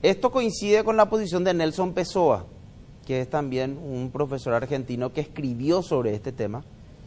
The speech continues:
Y el argumento es que hay un artículo del Pacto de San José de Costa Rica, que es el ocho punto dos H, donde se habla de los derechos de las personas procesadas.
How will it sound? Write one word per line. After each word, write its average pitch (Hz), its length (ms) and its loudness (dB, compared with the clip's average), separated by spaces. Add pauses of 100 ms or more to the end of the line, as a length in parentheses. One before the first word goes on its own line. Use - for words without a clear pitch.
(500)
Y 165 80 6
el 185 100 6
argumento 202 640 6
es 202 160 4
que 220 460 4 (260)
hay 170 380 2
un 190 160 0
artículo 151 840 0 (140)
del 135 200 0
Pacto 131 360 2
de 143 80 4
San 151 200 0
José 151 260 -6
de 131 160 -2
Costa 147 300 -2
Rica, 117 400 -6 (1000)
que 143 180 6
es 156 60 8
el 170 160 6
ocho 151 260 4
punto 160 380 0
dos 143 260 2
H, 139 460 0 (920)
donde 165 340 4
se 170 120 0
habla 156 260 4
de 190 120 2
los 202 180 0
derechos 165 560 2
de 185 100 0
las 185 180 2
personas 156 560 0
procesadas. 175 840 2